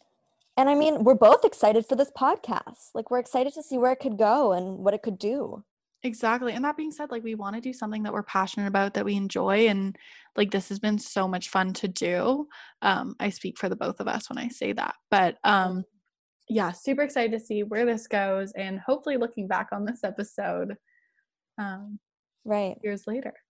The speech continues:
Speaker 2: <laughs>
Speaker 1: Um, last question. I can't believe we made it. Uh, and to be completely transparent with all of you, it is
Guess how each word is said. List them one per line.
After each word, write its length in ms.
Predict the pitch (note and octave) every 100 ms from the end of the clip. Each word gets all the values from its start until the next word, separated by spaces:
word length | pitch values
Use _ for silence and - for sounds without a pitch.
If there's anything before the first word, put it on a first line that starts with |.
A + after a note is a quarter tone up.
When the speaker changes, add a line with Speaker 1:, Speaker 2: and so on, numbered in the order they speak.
| _ G3+
Speaker 2:
<laughs> 540 | G#3+ - - - C4+
Speaker 1:
Um, 300 | A#3 A#3 A3+
last 540 | A3 A3 A3 C#4 D#4+ -
question. 360 | C#4 C4 - F#3+
I 40 |
can't 180 | G#3 G#3+
believe 220 | A#3+ A#3
we 100 | A#3
made 240 | G#3+ F#3 E3+
it. 260 | G#3+ D#4+ - _ _ _ _ -
Uh, 280 | G#3+ G#3 -
and 160 | A3 G#3 -
to 100 | A#3
be 260 | A#3 A3 -
completely 400 | A3+ B3+ A3+ A3
transparent 340 | A3+ G#3+ G#3+
with 80 | G3+
all 100 | G3
of 60 | F#3+
you, 140 | G3 G3
it 80 |
is 180 | G#3 A3